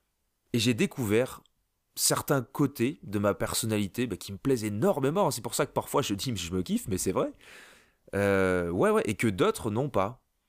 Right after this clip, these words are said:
Alors à chaque fois, on va te dire, euh, quand quelqu'un te plaît, par exemple, tu vas dire, mais t'es, t'es, t'es, euh, t'es exceptionnel, t'es comme ça, t'as de ces qualités. Et certains vont te dire, ben, on les a quasiment tous. Euh, non, non, clairement pas.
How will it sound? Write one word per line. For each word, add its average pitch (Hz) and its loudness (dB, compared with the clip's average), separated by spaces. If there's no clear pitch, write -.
Alors 95 2
à 101 0
chaque - -6
fois, 147 2
on 123 0
va 101 2
te 95 -4
dire, 113 0
euh, 95 2
quand 104 2
quelqu'un 113 0
te 117 -2
plaît, 117 2
par 101 0
exemple, 107 0
tu 101 -6
vas 90 -4
dire, 95 0
mais 85 -6
t'es, 80 -10
t'es, - -12
t'es, 85 -10
euh, 65 -10
t'es 95 -4
exceptionnel, 110 0
t'es 104 -8
comme 104 -4
ça, 110 2
t'as 104 0
de - -10
ces 110 -4
qualités. 120 2
Et 90 -6
certains 123 0
vont 110 0
te 101 -4
dire, 107 -2
ben, 90 0
on 90 -10
les 92 -4
a 92 -2
quasiment 98 -4
tous. - -4
Euh, 101 -2
non, 196 2
non, 175 0
clairement 117 0
pas. 175 -2